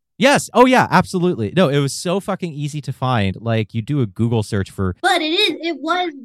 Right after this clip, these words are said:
Speaker 2: difficult as fuck to pick three specific examples and condense them
Speaker 1: Yep.
Speaker 2: into a paragraph.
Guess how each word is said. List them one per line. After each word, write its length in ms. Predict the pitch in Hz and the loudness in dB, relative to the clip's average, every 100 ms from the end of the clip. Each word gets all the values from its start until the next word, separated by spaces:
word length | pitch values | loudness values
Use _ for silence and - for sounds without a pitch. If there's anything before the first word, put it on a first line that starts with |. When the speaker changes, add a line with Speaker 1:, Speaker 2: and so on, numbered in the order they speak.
| - | -10
Speaker 2:
difficult 600 | 302 320 311 294 262 247 | -8 -6 -8 -6 -6 -6
as 280 | 254 254 - | -8 -10 -14
fuck 440 | - 262 247 262 - | -12 -10 -10 -14 -16
to 180 | 269 240 | -14 -14
pick 500 | - 277 277 277 - _ - | -2 2 2 -2 -20 _ -10
three 320 | 254 311 320 | -6 -2 -2
specific 560 | - 277 269 254 262 | -4 -6 -4 -2 -2
examples 760 | 269 240 240 233 233 220 233 226 | -4 -6 -10 -8 -10 -12 -14 -12
and 360 | 247 233 226 233 _ _ _ - | -8 -6 -6 -8 _ _ _ -6
condense 480 | 240 277 285 277 - | 0 2 2 0 -4
them 420 | 233 240 247 - _ _ _ _ _ _ _ | -6 -6 -10 -16 _ _ _ _ _ _ _
Speaker 1:
Yep. 260 | 254 208 220 | 0 2 2
Speaker 2:
into 140 | 254 | 0
a 20 | 214 - | -2 -4
paragraph. 500 | 240 - - 269 | -4 -4 -10 -12